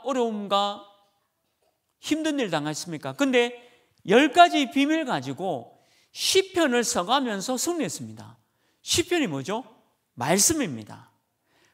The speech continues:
말씀을 써가면서, 기도하면서 이 비밀 속에서 승리했어요. 성경 구절이 너무 많아가지고 적지를 못하겠어요.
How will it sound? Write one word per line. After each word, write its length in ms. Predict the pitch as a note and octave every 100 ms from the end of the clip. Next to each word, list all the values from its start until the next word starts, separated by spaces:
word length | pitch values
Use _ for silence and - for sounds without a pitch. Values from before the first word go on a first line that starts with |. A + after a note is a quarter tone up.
| _
말씀을 520 | - F3 B3 B3 F4+ D4+
써가면서, 1000 | - F#3 A3 F3 C#3 F#3 C3+ - _ _
기도하면서 1000 | - E4+ E4 A#3+ G3+ D#3 F#3 E3+ A2 - _ _
이 320 | C4 D4+ D4+
비밀 340 | D#4 G#3+ B3+ C#4
속에서 260 | B3 G3+
승리했어요. 680 | E3 - F#4 C#4 - D#3 A#2+ A2 _ _ _ _ _ _ _
성경 580 | - - F4 F4 F4 E4
구절이 380 | C4+ A3 G3 C#3
너무 320 | D#3+ C4 F4+
많아가지고 640 | D#4+ B3 A3+ G3+ F3+ D#3+
적지를 440 | - E4+ - G4
못하겠어요. 720 | E4+ G3+ G3+ D#3 - A2+ G#2+